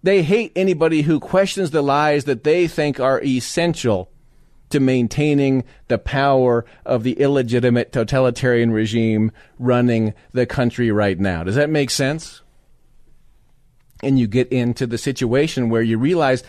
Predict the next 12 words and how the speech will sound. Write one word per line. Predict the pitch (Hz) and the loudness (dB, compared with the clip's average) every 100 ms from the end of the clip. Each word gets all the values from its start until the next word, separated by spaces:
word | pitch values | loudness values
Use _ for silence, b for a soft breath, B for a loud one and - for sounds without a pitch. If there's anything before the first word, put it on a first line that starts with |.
| B B B | B B B
these | 123 147 165 | -6 -4 -4
are | 160 160 73 - _ _ _ _ _ _ _ _ | -6 -8 -12 -16 _ _ _ _ _ _ _ _
largely | 110 117 131 120 117 - | -6 -4 -4 -4 -4 -4
unelected | 127 139 - 123 107 123 - - 110 - | -2 -2 -4 -6 -4 -6 -8 -8 -8 -8
people, | - 139 - 85 80 | -10 -12 -8 -10 -8
the | 101 | -6
United | 104 123 120 | -6 -6 -8
States | 113 131 123 120 - - | -10 -6 -6 -6 -10 -8
administrative | 123 104 120 135 127 - 131 123 117 98 | -8 -2 -2 -2 -6 -8 -4 -2 -4 -6
state, | - 131 113 - | -2 0 0 -2
the | 117 | -2
bureaucrats | 90 113 127 143 - - - - - - - - | -2 -4 -4 -4 -8 -8 -8 -8 -12 -20 -20 -20